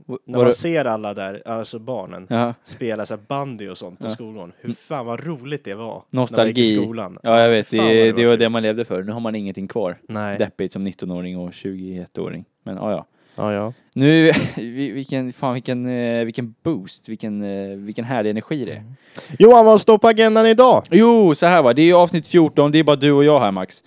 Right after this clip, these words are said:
Speaker 1: Mm.
Speaker 2: Eh, och, eh, vi, vi, ehm, vi fick ju inte in, eh, Sven och Kevin, eller Ben då,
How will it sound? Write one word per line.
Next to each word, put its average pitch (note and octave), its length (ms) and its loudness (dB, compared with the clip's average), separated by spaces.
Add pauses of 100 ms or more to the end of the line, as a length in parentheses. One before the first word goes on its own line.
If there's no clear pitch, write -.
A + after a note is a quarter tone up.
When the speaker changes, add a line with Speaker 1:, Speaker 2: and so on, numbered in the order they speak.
Speaker 1:
Mm. C3+ 300 -4
Speaker 2:
Eh, A2+ 320 4
och, - 300 -4
eh, B2 240 2
vi, B2+ 440 -2
vi, D3 360 2
ehm, C3+ 600 0
vi C#3 240 -10
fick D3 200 -6
ju E3 60 0
inte C#3+ 160 -2
in, D3+ 320 -2
eh, B2 300 0 (240)
Sven B2 540 0
och G#2+ 600 0
Kevin, G#2+ 500 -2
eller G2+ 240 -6
Ben F#2+ 360 -6
då, F2 240 -12